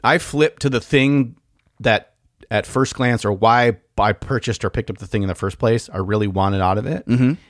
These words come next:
Speaker 1: I go to that first.
Speaker 2: Right.
Speaker 1: And if,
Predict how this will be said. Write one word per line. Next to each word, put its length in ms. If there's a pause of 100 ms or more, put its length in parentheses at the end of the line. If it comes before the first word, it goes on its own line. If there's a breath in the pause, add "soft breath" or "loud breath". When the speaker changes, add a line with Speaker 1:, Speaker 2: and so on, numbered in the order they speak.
Speaker 1:
I 80
go 120
to 80
that 440
first. 520 (140)
Speaker 2:
Right. 400 (340 soft breath)
Speaker 1:
And 160
if, 220